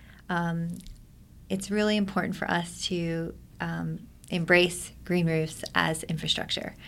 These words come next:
and, um, that not just as, um, something beautiful to look at.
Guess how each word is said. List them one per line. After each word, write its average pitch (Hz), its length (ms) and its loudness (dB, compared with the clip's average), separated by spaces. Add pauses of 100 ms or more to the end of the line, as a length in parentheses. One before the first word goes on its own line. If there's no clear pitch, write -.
(360)
and, 156 440 0 (120)
um, 156 500 -2 (340)
that 156 480 0 (220)
not 165 300 0
just - 260 -4
as, 156 380 0 (420)
um, 151 300 -2
something 156 400 -2
beautiful 151 340 -6
to - 160 -12
look - 200 -8
at. - 200 -10